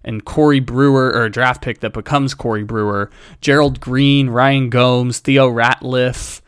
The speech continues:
I think Sebastian Telfair was also <laughs> included in that deal, but they just get a hodgepodge of pieces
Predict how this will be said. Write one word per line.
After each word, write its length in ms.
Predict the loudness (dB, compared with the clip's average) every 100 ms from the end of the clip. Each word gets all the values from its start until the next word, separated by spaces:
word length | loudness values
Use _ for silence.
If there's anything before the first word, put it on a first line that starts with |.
| _ _
I 40 | -6
think 200 | -4 -4
Sebastian 640 | -4 0 0 0 -8 -10
Telfair 640 | -4 0 0 -2 -4 -2 -2
was 180 | 0
also 320 | 0 0 -2 -2
<laughs> 20 |
included 440 | -2 -2 -2 -2
in 100 | -4
that 200 | -4 -4
deal, 200 | -2 -2
but 80 | 0
they 120 | -2
just 200 | -2 -4
get 120 | -2
a 100 | -2
hodgepodge 720 | -2 4 4 2 -2 2 2 -2
of 120 | -8
pieces 640 | -4 -4 -4 -10 -10 -14